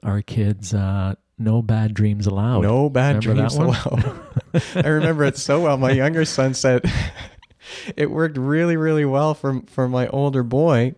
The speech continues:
Speaker 2: He would say it and then he would go to sleep and it would be fine. But my younger guy, who's more nervous at night, I would, you know, he, he would be scared and I'd go into his room and I'd be saying, "Well, what if you tried this and what if you tried that?" And nothing would work. And I said, "Well, you know, your,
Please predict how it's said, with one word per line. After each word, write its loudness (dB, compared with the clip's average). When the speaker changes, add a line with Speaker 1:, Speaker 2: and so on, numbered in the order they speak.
Speaker 2:
He 0
would 0
say 2
it 2
and 0
then 2
he 2
would 2
go 2
to 0
sleep -2
and 0
it 0
would -4
be -2
fine. 0
But -2
my 2
younger 2
guy, 2
who's -2
more 2
nervous 0
at 2
night, 2
I 0
would, -2
you -6
know, 4
he, 0
he 0
would 0
be -2
scared 0
and 0
I'd 0
go 2
into 0
his 0
room 2
and -2
I'd 0
be -2
saying, -2
"Well, 2
what 2
if -4
you 0
tried -2
this 0
and 0
what 2
if -4
you 0
tried -2
that?" 0
And -2
nothing 0
would 2
work. 4
And 0
I 2
said, -4
"Well, 2
you 0
know, 0
your, -2